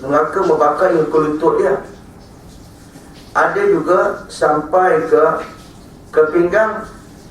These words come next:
dan ada pula sampai ke leher.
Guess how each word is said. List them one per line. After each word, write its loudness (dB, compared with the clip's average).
dan 2
ada 0
pula 2
sampai 0
ke 2
leher. -4